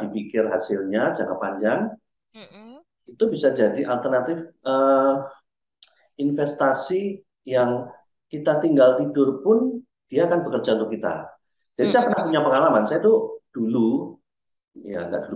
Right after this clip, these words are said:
Speaker 1: banget, eh,
Speaker 2: <laughs>
Speaker 1: nabung
Speaker 2: Karena masih muda ya, Pak
Speaker 1: Nggak,
Speaker 2: Hendra?
Speaker 1: nggak. <laughs> Nabung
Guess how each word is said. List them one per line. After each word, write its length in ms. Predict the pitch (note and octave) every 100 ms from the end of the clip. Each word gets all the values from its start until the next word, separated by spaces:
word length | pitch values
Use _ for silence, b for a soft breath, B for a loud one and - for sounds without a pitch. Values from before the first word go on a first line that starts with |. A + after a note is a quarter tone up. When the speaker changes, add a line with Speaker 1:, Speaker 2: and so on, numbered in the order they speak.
| G2
Speaker 1:
banget, 200 | G2 - - B B _ _ -
eh, 360 | G#2+ G2+ G2+ G2+
Speaker 2:
<laughs> 280 | G2+ G2 -
Speaker 1:
nabung 400 | G#2+ G#2+ A#2 A#3+
Speaker 2:
Karena 60 | B3
masih 180 | B3 C4 A#3+
muda 240 | B3 A#3+ A3+ A3
ya, 80 | C#4+ _
Pak 80 | -
Speaker 1:
Nggak, 160 | - -
Speaker 2:
Hendra? 60 | G#2
Speaker 1:
nggak. 280 | G#2 A2 G2+ G#2 -
<laughs> 460 | D3 - G3+ - D4+
Nabung 340 | D3 D3 D3